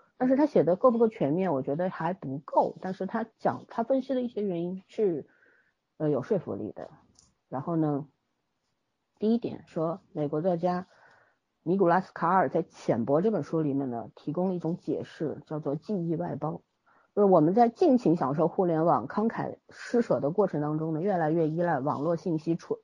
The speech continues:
存储物，这会让大脑逐渐变成一个简单的信号处理器，善于遗忘而不善于记忆，这是第一点。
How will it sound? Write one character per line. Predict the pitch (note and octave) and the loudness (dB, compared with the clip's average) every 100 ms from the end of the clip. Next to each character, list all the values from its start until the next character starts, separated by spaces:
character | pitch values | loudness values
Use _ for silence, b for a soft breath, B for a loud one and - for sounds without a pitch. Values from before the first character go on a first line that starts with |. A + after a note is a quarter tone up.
| _ | _
存 | - C#3 E3+ | -2 0 0
储 | - - | -4 -10
物， | - G2 b b b b - | -12 -12 b b b b 4
这 | C4 | 6
会 | A3 G#3+ | 6 4
让 | G3 | 2
大 | G3 F#3+ | 0 0
脑 | D#3 A#2 | 0 0
逐 | D3+ D3+ E3 | -2 -2 2
渐 | G#3 | 2
变 | G3 F3+ | 0 -2
成 | E3 | -4
一 | |
个 | D#3+ | -6
简 | D#3+ C3+ - | -4 -4 -4
单 | E3 F3 | -4 -4
的 | |
信 | F3+ - G3+ | -6 -4 -4
号 | F#3+ | -4
处 | - F3+ | -6 -6
理 | A#2 | -8
器， | - - E3 - _ _ _ _ _ _ | -12 -8 -8 -8 _ _ _ _ _ _
善 | - A3 F3+ | -2 0 2
于 | C#3+ | 0
遗 | C#3+ | 0
忘 | C#3 C3 | -2 -4
而 | |
不 | C#3 | -8
善 | D#3+ D3+ D#3 | -10 -6 -8
于 | |
记 | F3 - | -8 -8
忆， | E3+ G2 - - _ _ | -8 -8 -16 -20 _ _
这 | D#3 | -10
是 | |
第 | D3+ C#3+ | -6 -6
一 | C#3+ | -6
点。 | A#2+ | -8